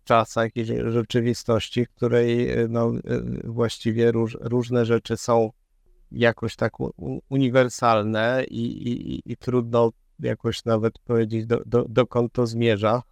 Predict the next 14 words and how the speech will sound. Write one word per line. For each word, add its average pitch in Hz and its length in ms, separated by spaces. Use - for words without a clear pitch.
<laughs> 147 60
Em, 120 1000
dlatego 143 420
też 151 220
ja, 151 200
ja 143 140
mówię 156 260
jakoś 156 360
o, 147 120
o 139 100
tym, 156 220
że, 147 300
mm, 139 340
że 123 180